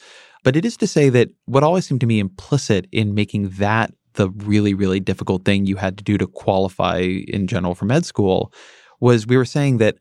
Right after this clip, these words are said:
well, anybody can be caring. Anybody can be a great communicator. Anybody can offer the kind of bedside comfort and listen in a way where they really understand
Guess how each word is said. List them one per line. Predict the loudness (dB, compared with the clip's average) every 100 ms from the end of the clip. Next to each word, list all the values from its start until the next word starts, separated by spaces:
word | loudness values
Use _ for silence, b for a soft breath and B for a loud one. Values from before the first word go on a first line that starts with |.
| b b 0
well, | 0 0
anybody | 0 2 2 -2 -4
can | -6
be | -6 -8
caring. | -8 -12 -10 -12 -12 -14 _ _ 2
Anybody | 4 4 0 -2
can | -4
be | -4
a | -4
great | -4 -6
communicator. | -6 -8 -8 -8 -8 -6 -6 -8 -12 0
Anybody | 2 4 2 0 -2
can | -6 -4 -2 -2 -4
offer | -4 0 -2 -2
the | -4
kind | -4 -2
of | -2
bedside | -2 -4 -2 -2 -2
comfort | -4 -4 -4 -2 -2 -2 -6 B B B -2
and | 0
listen | 0 -2 0 0
in | 0
a | 0
way | 0 0
where | 0
they | -2
really | 0 0 0
understand | 0 -4 -4 -4 -4 -2 -4 -6 -8